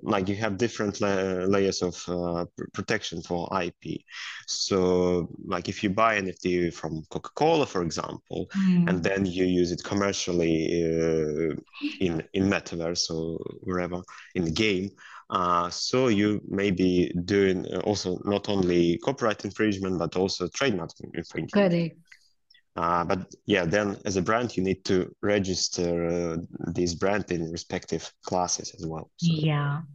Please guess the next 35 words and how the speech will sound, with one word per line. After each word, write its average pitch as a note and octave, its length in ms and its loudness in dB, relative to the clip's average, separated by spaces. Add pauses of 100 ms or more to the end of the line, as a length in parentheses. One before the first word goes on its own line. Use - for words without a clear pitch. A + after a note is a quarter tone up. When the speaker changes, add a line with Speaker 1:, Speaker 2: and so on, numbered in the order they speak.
Speaker 2:
yeah, D#3+ 400 2
absolutely. F#3 720 0 (380)
And, D#4 240 2
uh, A#3 340 4
I B3+ 160 4
think D#4 300 2
with E4 100 4 (500)
trademark B3+ 640 4
and D4+ 160 2
copyright, A#3+ 520 2
there C4 160 4
is C4+ 140 2
another A3+ 440 4
I G#3 140 2
P, A3 160 0
which A3 240 0
is B3 160 4
design G#3 560 2
patents, G3 420 2
because A#3 320 4
that G#3 320 4
also A#3+ 400 2
we A#3+ 280 4
get G#3 320 2
for B3 240 2 (120)
two G#3 200 6
D G#3+ 200 4
and A3 240 6
three G3 280 0
D F#3+ 200 2
shapes. F3 640 -2 (420)
So C#4 360 6
I B3 340 2
think, D4+ 380 2
uh, A#3 300 4